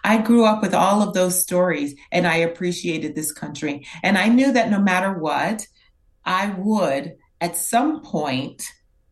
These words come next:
do what I can to not be a burden to society, to give back. Any chance I had, I was going to give back. And that started early on in my adult life, being on the city council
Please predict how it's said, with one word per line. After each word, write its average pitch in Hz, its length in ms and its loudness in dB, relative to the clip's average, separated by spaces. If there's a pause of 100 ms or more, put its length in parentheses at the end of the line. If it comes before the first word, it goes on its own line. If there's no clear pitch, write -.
(440)
do 269 240 0
what 247 160 4
I 214 100 2
can 175 600 -2 (320)
to 208 100 0
not 196 380 2
be 208 100 2
a 220 80 6
burden 220 320 4
to 226 100 2
society, 214 840 0 (380)
to - 100 -6
give 175 340 -4
back. 131 380 -2 (800)
Any 220 240 2
chance 196 360 -4
I 180 100 0
had, 175 280 -2
I 147 140 -6
was 156 120 -10
going 156 260 -10
to 151 100 -8
give 147 320 -4
back. - 340 0 (300)
And 160 100 -2
that 160 160 -2
started 165 440 0
early 156 340 -2
on 147 280 -6
in 151 140 -10
my 143 180 -6
adult 139 420 -2
life, 139 360 -4
being 139 220 -6
on 143 100 -4
the 139 80 -6
city - 300 -2
council 143 580 -4